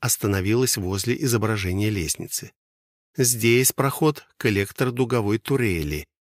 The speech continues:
где Грижа держит Кнеса и его семейство». «Сейчас должно быть там только Кнесенко Вика со своей матерью», поправил ее Репей.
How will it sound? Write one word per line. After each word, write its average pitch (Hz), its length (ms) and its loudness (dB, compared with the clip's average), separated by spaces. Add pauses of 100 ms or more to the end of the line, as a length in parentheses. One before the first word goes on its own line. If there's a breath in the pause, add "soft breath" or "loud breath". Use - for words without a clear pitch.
(100)
где 107 260 2
Грижа 101 500 -2
держит 101 500 0
Кнеса 120 420 2
и 101 40 0
его 95 280 -2
семейство». - 680 -4 (880)
«Сейчас 123 460 2
должно 113 360 4
быть 98 160 0
там 110 280 2
только 104 420 0
Кнесенко 101 580 0
Вика 98 560 -2
со - 160 -4
своей 104 260 0
матерью», 80 580 -4
поправил 90 460 -4
ее 87 480 -4
Репей. 92 500 -6